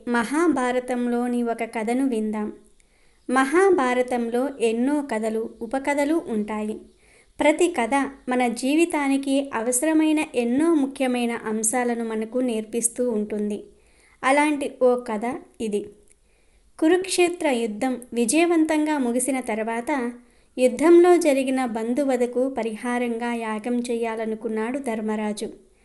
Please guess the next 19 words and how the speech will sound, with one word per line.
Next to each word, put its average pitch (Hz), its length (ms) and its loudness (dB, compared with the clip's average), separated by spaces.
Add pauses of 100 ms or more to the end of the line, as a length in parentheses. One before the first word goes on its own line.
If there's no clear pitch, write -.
(400)
ఎంతో 311 480 6
వైభవంగా 247 800 0 (420)
రాజసూయ 339 720 4
యాగం 233 400 0
చేస్తాడు. 220 600 -4 (360)
అందరికీ 254 600 2
సంతృప్తి 247 640 -4
కలిగే 240 440 2
విధంగా 240 500 -2
విశేషంగా 269 720 -2
దానాలు 240 480 -4
చేస్తాడు. 220 600 -4 (880)
వచ్చిన 269 460 4
వారంతా 247 640 0
ధర్మరాజు 262 880 0
దానగుణాన్ని 254 840 -2
ఎంతో 226 400 -2
పొగుడుతూ 240 580 0
ఉంటారు. 214 480 -6